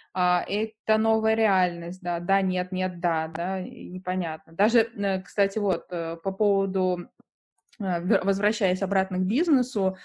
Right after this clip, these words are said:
а, тут, э, недавно в британской газете The Times вышла заметка про, а, то, что как, каким образом сейчас, э, заключаются договоры аренды, э,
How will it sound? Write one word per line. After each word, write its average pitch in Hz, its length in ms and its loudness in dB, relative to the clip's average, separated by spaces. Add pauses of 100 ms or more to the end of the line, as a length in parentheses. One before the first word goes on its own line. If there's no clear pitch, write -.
(200)
а, 180 260 4
тут, 233 360 -2
э, 190 500 2
недавно 214 640 2
в 180 680 -4
британской 190 760 -6
газете 190 420 -4
The 185 120 -14
Times 302 380 -4
вышла 196 640 -2
заметка 202 640 -4
про, 220 520 -2 (580)
а, 190 260 0
то, 269 400 2
что - 800 -6
как, 254 280 0
каким 233 500 0
образом 214 400 -2
сейчас, 220 560 -2
э, 190 600 0
заключаются 214 800 -2
договоры 202 400 0
аренды, 190 500 0
э, 156 480 -12